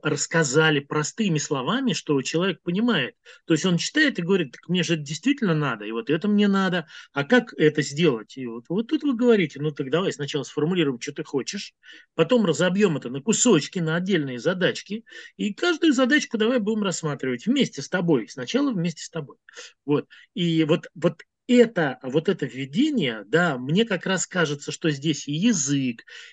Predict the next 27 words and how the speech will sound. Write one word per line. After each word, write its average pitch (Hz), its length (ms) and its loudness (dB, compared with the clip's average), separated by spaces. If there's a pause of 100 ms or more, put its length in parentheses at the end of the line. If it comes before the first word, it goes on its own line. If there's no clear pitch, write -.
и 135 100 -2
выбранные 196 500 2
примеры, 160 800 -2
они 151 300 0
такие, 180 600 0 (320)
э, 151 60 -8
м, 143 720 -2 (420)
как 185 180 -2
бы 160 80 0
сказать, 156 520 0
не 170 220 2
из 160 60 0
жизни 202 420 4
Гарри 175 320 0
Поттера, 160 600 0
да, 156 220 2
а 147 140 2
из 156 180 0
нашей 220 480 0
жизни, 139 480 -2
потому 180 400 -2
что - 160 -4
там 156 220 0
я 156 240 0
могу 226 320 2
что-то 196 260 -2
забыть. 156 500 -4